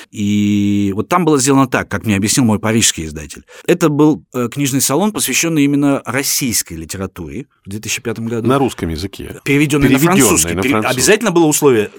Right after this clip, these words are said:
Speaker 1: только то, что переведенно на французский язык. Привезли довольно большое количество авторов, там, э, Акунин, Улицкая, в общем, все авторы, у которых были переводы на французский язык. И вот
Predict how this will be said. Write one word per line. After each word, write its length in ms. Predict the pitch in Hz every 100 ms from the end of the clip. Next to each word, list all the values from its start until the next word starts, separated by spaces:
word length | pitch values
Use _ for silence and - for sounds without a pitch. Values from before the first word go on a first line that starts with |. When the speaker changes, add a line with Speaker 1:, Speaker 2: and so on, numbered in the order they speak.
| -
Speaker 1:
только 280 | 170 196
то, 160 | 139 170
что 140 | -
переведенно 320 | 143 131 135 147
на 80 | 135
французский 500 | 139 127 95 - 78
язык. 240 | 73 - _
Привезли 420 | - 127 139 147 220
довольно 280 | 190 185
большое 360 | 147 156 - 139
количество 480 | 123 110 90 - 104 165
авторов, 360 | 208 - 143 -
там, 720 | 98 90 90 90 92 92 90
э, 40 |
Акунин, 460 | 90 - 170 165 117
Улицкая, 580 | 98 120 165 - 123 107
в 40 |
общем, 360 | 95 - 92 85
все 280 | - 107 87
авторы, 320 | 87 - 92
у 40 |
которых 320 | 82 82 87 82
были 200 | 85 85
переводы 380 | 95 90 87
на 100 | 80
французский 460 | 87 87 - 76 98
язык. 220 | 131 240 _ - - - - - - -
И 100 | 143
вот 220 | 156 151